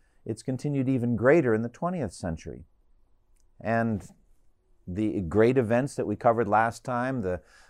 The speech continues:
the World War One, World War Two, uh, the rise of liberalism, of scientific materialism,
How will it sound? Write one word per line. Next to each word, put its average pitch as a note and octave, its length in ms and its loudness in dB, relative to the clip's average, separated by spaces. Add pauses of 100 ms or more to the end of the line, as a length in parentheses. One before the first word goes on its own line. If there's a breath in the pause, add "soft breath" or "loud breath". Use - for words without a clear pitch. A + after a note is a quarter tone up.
the F2+ 80 -12
World G2+ 400 0
War A2+ 180 4
One, A#2+ 360 4
World G#2+ 220 2
War G2 160 -2
Two, B2+ 520 -2 (640)
uh, E2+ 240 -10
the F2 100 -4
rise G#2 360 8
of A2+ 100 0
liberalism, B2 880 2 (600)
of E2+ 260 -8
scientific B2 840 -4
materialism, A#2+ 920 0